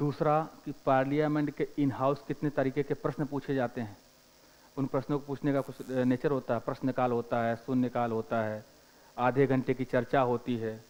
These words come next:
ठीक है। ये सब हमने खुद पढ़ाया है पॉलिटी वाले क्लास में, पीसीएस स्पेशल बैच में, YouTube पे भी पढ़ा हुआ है,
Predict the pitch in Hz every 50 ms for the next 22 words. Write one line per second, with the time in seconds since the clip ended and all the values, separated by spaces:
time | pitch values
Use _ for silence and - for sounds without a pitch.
0 | _ _ - - _ _ _ _ - - - - _ - 135 - - 117 127 135
1 | 135 - 147 123 135 135 139 139 143 143 - - 170 151 147 - 135 127 127 131
2 | 131 131 127 123 135 127 123 117 135 127 123 123 - 123 120 117 135 120 - 123
3 | 113 123 117 - - 117 - - 127 120 117 120 117 113 117 - 113 110 107 -
4 | - - - - _ _ - - - - - - 127 131 131 123 - 151 151 -
5 | - 151 135 139 127 - 127 127 123 127 127 127 123 117 117 120